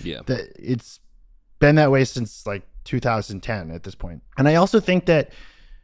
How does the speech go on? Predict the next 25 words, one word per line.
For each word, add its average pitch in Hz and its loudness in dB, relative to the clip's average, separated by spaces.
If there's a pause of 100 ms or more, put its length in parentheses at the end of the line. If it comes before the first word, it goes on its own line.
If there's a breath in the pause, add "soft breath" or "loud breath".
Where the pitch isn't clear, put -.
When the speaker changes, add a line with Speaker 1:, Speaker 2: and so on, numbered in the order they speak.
(220 soft breath)
Speaker 2:
people 156 2
want 139 6
to 196 4
watch 131 0
rich 135 -4
people 123 0
do 127 2
things, 107 -2
but - -2
also 123 2
in 120 0
the 113 2
back 113 -2
of 110 0
their 107 -2
head 107 -2
want 110 -2
to 110 -6
cut 110 -4
their 104 -4
heads 101 -4
off 101 -4
with 98 -4
a 98 -6
guillotine. 98 -6